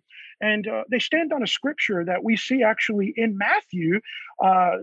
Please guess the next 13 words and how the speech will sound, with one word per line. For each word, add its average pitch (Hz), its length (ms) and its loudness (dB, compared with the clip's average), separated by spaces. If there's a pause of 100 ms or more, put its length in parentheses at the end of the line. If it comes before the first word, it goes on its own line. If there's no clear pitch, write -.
(180)
chapter 202 320 2
seven, 220 320 2
verse 208 220 2
twenty-one, 220 480 2
that 208 120 -2
says, 208 220 -2
"Not 220 180 2
everyone 233 300 2
who 202 120 0
calls 214 360 2
me 196 140 0
Lord, 185 400 2
Lord 202 380 2